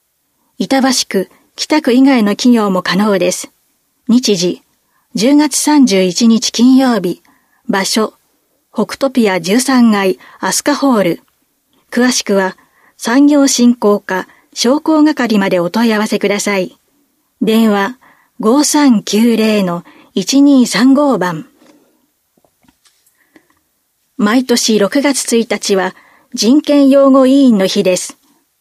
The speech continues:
人権擁護委員は、法務大臣から委嘱を受け、日頃から区民の皆さんの人権が侵害されることがないよう見守る一方、人権啓発のための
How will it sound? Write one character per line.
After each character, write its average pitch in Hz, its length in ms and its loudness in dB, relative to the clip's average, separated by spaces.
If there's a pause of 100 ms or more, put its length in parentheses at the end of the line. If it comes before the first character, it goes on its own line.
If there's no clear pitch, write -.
(800)
人 226 240 2
権 269 300 2
擁 247 240 4
護 247 160 4
委 240 80 4
員 202 300 2
は、 175 200 -6 (480)
法 240 140 -2
務 294 200 4
大 277 220 2
臣 208 220 0
か 175 140 -6
ら 180 180 -4 (100)
委 175 80 -6
嘱 262 340 0
を 247 100 2
受 180 320 -2
け、 - 40 -20 (300)
日 214 120 0
頃 247 240 2
か 226 120 -4
ら 208 200 -4
区 302 160 -2
民 302 180 4
の 214 100 2
皆 214 220 0
さ 214 160 -4
ん 190 80 -2
の 175 100 -4
人 185 240 0
権 208 240 -2
が 202 140 -2
侵 226 300 2
害 254 180 2
さ 247 140 -2
れ 233 100 0
る 240 100 0
こ 233 140 -4
と 240 100 -2
が 185 120 -2
な 214 160 0
い 220 120 2
よ 185 180 0
う 180 40 -2
見 180 140 -2
守 220 260 2
る 214 80 2
一 180 160 -2 (160)
方、 180 300 -2 (580)
人 233 240 0
権 294 260 2
啓 294 200 0
発 240 240 -2
の 190 100 -2
た 190 140 -6
め 196 140 -2
の 190 180 -4